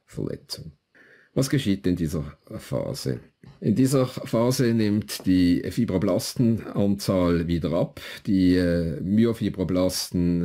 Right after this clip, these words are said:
äh, die begehen Selbstmord, Apoptose zu einem großen Teil. Also es kommt zu einer massiven Abnahme dieser Myofibroblasten und auch die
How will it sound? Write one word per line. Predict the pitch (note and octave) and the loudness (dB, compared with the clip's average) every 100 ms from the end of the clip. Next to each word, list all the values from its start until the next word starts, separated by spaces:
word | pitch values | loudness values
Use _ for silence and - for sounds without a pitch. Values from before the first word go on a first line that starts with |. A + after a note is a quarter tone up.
| E2 | -2
äh, | C2+ - C3 - | -4 -6 -10 -4
die | F2 | -2
begehen | D2+ D2+ E2 D#2 | 0 0 2 0
Selbstmord, | E2+ F#2+ - - A#2 C#3+ D#3 - - | 0 -2 -2 -2 0 0 -2 -8 -4
Apoptose | G#2 - E2+ - G#2 G2 C3+ D3 | -4 -2 -4 -2 0 0 2 0
zu | C#3 C#2+ | -2 0
einem | E2+ | 0
großen | D#2 D#2+ E2+ - A#2 | 0 0 -2 0 -2
Teil. | G#2+ E2+ F#2 B2 | 0 0 0 0
Also | G2 - C#2+ | 0 -2 -6
es | - | -4
kommt | D#2 D2 | -4 -2
zu | - | -4
einer | B1+ D2 C#2 | -2 -2 -2
massiven | B1 - G2+ G2+ - | -4 -4 -2 -2 -2
Abnahme | G2 - E2+ E2+ F#2 | -4 -2 0 2 2
dieser | D2+ D#2 C#2 - - - - | 0 0 -2 -4 -20 -20 -10
Myofibroblasten | - E2+ E2+ D#2 D#2+ D2 C#2+ D#2+ D2+ C3+ - A#2 | -2 2 2 2 -4 -4 -2 0 0 0 -2 0
und | F2+ E2 | 0 2
auch | E2 E2+ - - - _ - | 0 0 -4 -10 -20 _ -2
die | F2 E2 D#2+ - | 2 4 4 0